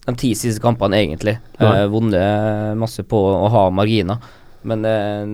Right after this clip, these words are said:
Speaker 1: det er grenser på hvor lenge man kan, eh, kan leve på det.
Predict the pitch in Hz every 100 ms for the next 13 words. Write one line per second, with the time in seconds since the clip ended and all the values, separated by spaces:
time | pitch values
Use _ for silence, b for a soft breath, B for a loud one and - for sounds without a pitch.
0 | 107 107 107 101 107 113 - 95 - 107
1 | 110 95 92 95 101 98 98 101 - 120
2 | - - 117 110 117 110 90 113 110